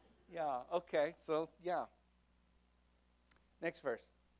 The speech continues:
So when those who came who were hired first, they expected to receive more, but each one also received a denarius. And when they received it, they began to grumble against the landowner.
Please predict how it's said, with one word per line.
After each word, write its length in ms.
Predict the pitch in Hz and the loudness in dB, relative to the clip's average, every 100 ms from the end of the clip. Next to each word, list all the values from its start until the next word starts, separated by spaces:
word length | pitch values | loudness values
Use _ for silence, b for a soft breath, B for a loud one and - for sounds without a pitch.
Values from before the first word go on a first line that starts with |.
| _ _ _ _ _ _ _ _ - _ - b b b b | _ _ _ _ _ _ _ _ -20 _ -20 b b b b
So 120 | - 233 | -2 0
when 120 | 208 | 8
those 340 | 233 311 285 | 8 8 -2
who 360 | - 269 247 233 - _ _ _ - | -4 -2 -2 -6 -14 _ _ _ -14
came 440 | - 247 214 175 | -4 -2 0 -2
who 160 | 170 208 | -2 2
were 160 | 185 | 2
hired 460 | 160 - 196 185 156 - - | 2 2 2 2 0 -8 0
first, 600 | 320 277 131 175 - - - b b b b b b | 4 6 4 0 -10 -20 -20 b b b b b b
they 180 | 156 277 | 0 0
expected 540 | 262 - 202 - 196 | 0 0 0 0 -8
to 60 | 165 | -2
receive 500 | 170 165 - 196 160 | 0 0 -2 -4 -4
more, 560 | 170 220 233 131 123 175 - _ _ b b b b | 0 4 6 6 2 -8 -18 _ _ b b b b
but 120 | 202 | 0
each 280 | 294 285 - | 2 -2 0
one 180 | 233 208 | 2 2
also 500 | 156 214 277 - 262 | 4 2 2 -2 -4
received 500 | 208 165 185 156 143 | -2 -4 -2 -2 -4
a 60 | |
denarius. 880 | 139 147 131 117 110 104 - - - - _ _ b b b b | -8 -4 -2 -2 -4 -8 -14 -18 -18 -20 _ _ b b b b
And 220 | 175 170 | -4 4
when 160 | 220 285 | 4 6
they 120 | 285 | 4
received 540 | 262 - - 262 240 | 2 -4 -2 -2 4
it, 200 | 151 143 | 4 4
they 80 | 185 | 2
began 400 | 170 165 190 202 | 0 -2 0 0
to 120 | 202 | -4
grumble 760 | 151 151 147 175 233 220 151 127 | -8 -12 0 2 2 2 2 -2
against 360 | 131 135 131 | -4 -6 -4
the 60 | 143 | -4
landowner. 720 | 123 127 127 127 117 107 98 | -2 -4 -4 -4 -6 -8 -12